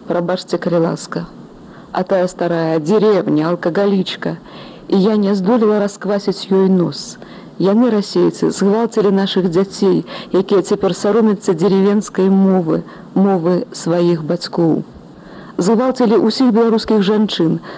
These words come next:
самых прыгожых у свеце і самых працаздольных. Згвалцілі нашых мужыкоў, самых лагодных у свеце,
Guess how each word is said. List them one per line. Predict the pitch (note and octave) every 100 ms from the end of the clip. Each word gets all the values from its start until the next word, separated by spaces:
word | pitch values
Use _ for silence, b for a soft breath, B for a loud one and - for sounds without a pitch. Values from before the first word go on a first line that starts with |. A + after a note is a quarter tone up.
| B
самых | - A#3+ A#3 -
прыгожых | A3+ G#3+ G3+ G3+
у | G#3
свеце | - F#3 F#3 - E3+ B B
і | -
самых | G3 G3+ G3 -
працаздольных. | - F#3+ - F3+ F3 E3 D#3+ C#3+ C#3+ C#3+ - - B B B
Згвалцілі | E3 G3+ G#3+ A3+ A3+ G3+
нашых | G#3 G#3 G3+ -
мужыкоў, | - - F#3+ G3+ G3+ F3 D#3 - B -
самых | F#3 F#3 F#3 G3+
лагодных | G3+ A3+ G3 F#3 -
у |
свеце, | - D#3+ E3 D#3 -